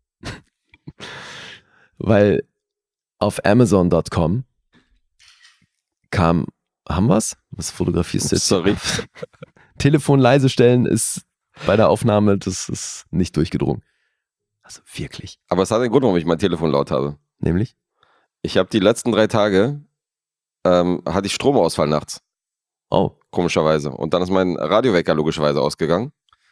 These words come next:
Speaker 1: Ach
Speaker 2: Und ich dachte,
Speaker 1: so.
Speaker 2: okay, bevor ich den Lee hier hängen lasse und komplett verpenne, weil
Speaker 1: Ja.
Speaker 2: mein Radiowecker irgendwie, äh, null Uhr fünfzehn an-,
Speaker 1: Ja, ja, okay.
Speaker 2: anzeigt, weil er seit fünf Minuten wieder Strom hat,
Speaker 1: Mhm.
Speaker 2: dachte ich, ich mach mal mein Handy an und, äh, stell mal da den Wecker.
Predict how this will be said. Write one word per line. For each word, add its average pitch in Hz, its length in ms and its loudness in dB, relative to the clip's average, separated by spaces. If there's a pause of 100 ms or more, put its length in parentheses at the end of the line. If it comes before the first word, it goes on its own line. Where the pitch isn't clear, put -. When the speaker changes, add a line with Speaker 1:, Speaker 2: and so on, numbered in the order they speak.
Speaker 1:
Ach 104 140 -6
Speaker 2:
Und 85 60 0
ich 82 80 -2
dachte, 92 160 0
Speaker 1:
so. 98 60 0
Speaker 2:
okay, 147 140 0
bevor 90 220 0
ich 92 80 -4
den 90 120 -2
Lee 113 120 0
hier 135 140 2
hängen 82 220 0
lasse 80 260 0
und 90 100 -4
komplett - 300 -2
verpenne, 110 520 0
weil 90 180 4
Speaker 1:
Ja. 87 60 -2
Speaker 2:
mein 90 120 0
Radiowecker 98 580 2
irgendwie, 98 360 0
äh, - 60 -4 (520)
null 107 320 4
Uhr 117 340 4 (160)
fünfzehn 139 440 0
an-, 87 180 2
Speaker 1:
Ja, 98 140 2
ja, 104 200 4
okay. - 80 0
Speaker 2:
anzeigt, 107 380 0
weil 95 120 2
er 95 60 4
seit 92 160 2
fünf 113 220 -2
Minuten 107 220 2
wieder 98 120 2
Strom 113 300 2
hat, 95 160 0 (100)
Speaker 1:
Mhm. 98 320 -2 (760)
Speaker 2:
dachte 92 260 0
ich, 92 100 -6
ich 80 160 -6
mach 90 140 0
mal 104 120 2
mein 90 220 2
Handy 95 340 2
an 67 200 -2
und, 73 240 -2
äh, 76 260 0
stell 82 200 -2
mal 85 100 0
da 92 120 2
den 78 140 -2
Wecker. 90 300 -4